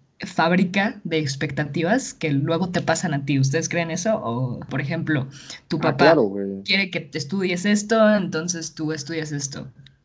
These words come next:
Speaker 2: Yo diría que la familia es la principal, o sea, no te podría decir que es la única, pero es la principal,
Speaker 1: Ujú.
Speaker 2: eh,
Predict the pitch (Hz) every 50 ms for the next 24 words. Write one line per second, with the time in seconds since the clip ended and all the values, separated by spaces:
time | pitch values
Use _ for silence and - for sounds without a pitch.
0 | _ _ - 135 110 120 120 117 123 131 135 135 135 151 143 131 135 120 117 117
1 | 113 117 113 117 131 131 120 - - 117 113 107 98 - 101 85 - - 104 101
2 | 98 85 113 123 120 120 120 120 131 127 117 117 120 131 120 117 117 107 120 117
3 | 110 120 120 107 107 101 110 117 117 127 98 107 104 107 123 123 - - 110 107
4 | 98 - - - - _ - 104 104 104 104 101 _ _ _ _ _ _ _ -
5 | - 202 180 180 110 104